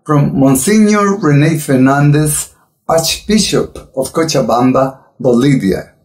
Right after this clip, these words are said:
The church that forces the faithful to receive Holy Communion in the hand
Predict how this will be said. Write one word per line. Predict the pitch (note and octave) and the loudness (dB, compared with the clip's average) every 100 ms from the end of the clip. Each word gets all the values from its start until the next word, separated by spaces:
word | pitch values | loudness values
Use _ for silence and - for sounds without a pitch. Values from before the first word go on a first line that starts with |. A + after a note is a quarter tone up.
| _ _ _ _ _ _ _ _ _ _ _ _ _ - | _ _ _ _ _ _ _ _ _ _ _ _ _ -4
The | D3 D3 | -2 0
church | F#3+ A3 G#3+ - - _ | 2 2 0 -4 -10 _
that | A#2+ - - | -8 -6 -2
forces | B2 A#2 C3+ G#2+ | -2 -2 -4 -4
the | G#2+ | -6
faithful | - B2+ A#2 C#3 A#2+ A2+ - | -2 0 0 0 -2 -4 -2
to | C3+ | 0
receive | A#2 A#2 - C#3 | 2 0 0 -2
Holy | - C3 C3+ C3+ | 0 0 0 -2
Communion | A#2 A#2+ C3 B2+ G#2+ - | 0 2 4 4 2 0
in | D#3+ D3+ | 0 0
the | F2 | 0
hand | A2 A#2 C3+ - | -2 -2 -4 -8